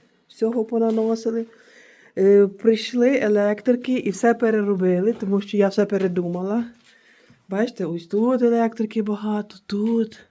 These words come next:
ось там. Все переробляють. Зараз будуть вікно міняти.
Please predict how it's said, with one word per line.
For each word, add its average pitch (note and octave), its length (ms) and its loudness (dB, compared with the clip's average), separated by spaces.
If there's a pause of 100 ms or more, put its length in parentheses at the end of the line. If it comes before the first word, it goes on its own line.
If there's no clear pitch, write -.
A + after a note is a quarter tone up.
(1120)
ось F3 300 -12
там. G#3+ 520 -6 (1800)
Все - 200 -14
переробляють. G3 760 -6
Зараз G#3 240 -6
будуть G3 280 -8
вікно F#3 360 -4
міняти. F#3+ 600 -4